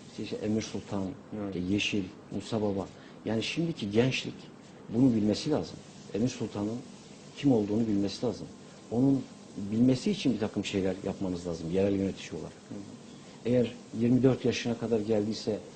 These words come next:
Speaker 1: Uludağ'ı görmediyse onu
Speaker 2: Evet.
Speaker 1: götürmek lazım. Bir basit bir şey daha söyleyeyim. Yani, e, mesela bizim işte Emir Sultan Camii'nin, e, dış duvarlarında,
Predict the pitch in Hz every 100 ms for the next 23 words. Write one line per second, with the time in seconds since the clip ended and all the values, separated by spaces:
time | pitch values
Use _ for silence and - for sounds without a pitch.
0 | - - 113 113 113 113 107 120 107 90
1 | 87 123 147 - - - - - - 95
2 | 107 120 - - - - - - 98 95
3 | 98 117 143 131 87 - - - - -
4 | - - - - - - - 214 220 135
5 | 135 - 143 - 151 - 147 - - -
6 | - - 139 117 113 127 107 87 85 104
7 | 113 110 107 - - - - - - 107
8 | 104 - 135 147 139 117 123 135 127 -
9 | - - 123 156 - - 117 110 131 120
10 | 104 101 131 160 - - - - - -
11 | 110 113 156 - 117 104 98 95 95 95